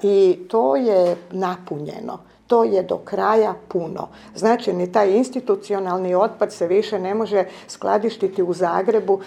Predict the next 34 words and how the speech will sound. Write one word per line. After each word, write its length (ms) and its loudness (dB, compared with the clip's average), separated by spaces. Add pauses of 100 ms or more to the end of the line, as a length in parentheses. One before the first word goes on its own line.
(120)
znači 360 -2
unutar 440 -2
tih 220 0
kompleksa 600 -4
i 60 -4
instituta 680 -8 (200)
gdje 160 -6
se 140 -12
skladištio 600 -8
do 100 -6
sad. 340 -10 (240)
I 120 -2
zaista 460 2
se 140 -4
mora 340 2
naći 520 -4 (100)
nekakvo 440 -2
rješenje 640 -2 (220)
da 100 -2
se 200 -8
to 120 -2
skladišti. 680 -8 (260)
Slovenci 560 0
su 160 -4
čitav 360 -4
taj 240 0
postupak 640 0
napravili 720 2
u 100 0
skladu 420 2
sa 160 -2
normama 500 -2
Europske 440 -2
unije. 400 -4